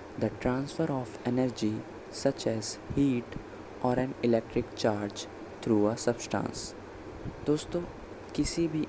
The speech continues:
एनर्जी का या charge का transfer होना किसी एक object से दूसरे object में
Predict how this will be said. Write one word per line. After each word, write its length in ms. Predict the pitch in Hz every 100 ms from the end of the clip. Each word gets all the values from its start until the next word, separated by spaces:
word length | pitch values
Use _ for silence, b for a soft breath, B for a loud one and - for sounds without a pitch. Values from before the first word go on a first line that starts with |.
| 135
एनर्जी 380 | 127 117 123 120
का 320 | 120 113 113 - 110
या 260 | 107 104 - - -
charge 420 | 117 117 127 -
का 180 | 123 113
transfer 600 | - 113 113 113 - 135
होना 280 | 110 107
किसी 360 | 110 123 - - -
एक 300 | 120 127 -
object 460 | 110 - 107 -
से 300 | - - 104 104 B B B 117
दूसरे 280 | 117 127
object 460 | 123 107 101 101 -
में 180 | 107